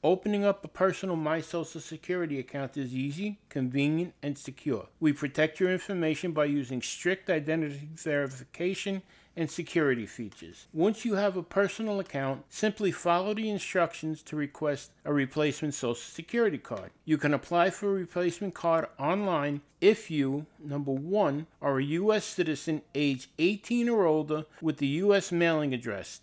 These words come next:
This includes an A P O, F P O, and D P O addresses. Number two,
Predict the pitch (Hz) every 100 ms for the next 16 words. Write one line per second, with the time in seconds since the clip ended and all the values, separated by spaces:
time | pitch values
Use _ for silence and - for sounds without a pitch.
0 | - 131 - 127 - 147 127 131 - 139
1 | 170 - 185 185 180 196 196 _ - 180
2 | - - 202 185 180 180 185 - _ _
3 | 175 220 175 190 190 - 160 139 127 127
4 | 123 110 - 78 - - - _ - 147
5 | 143 131 - 220 180 185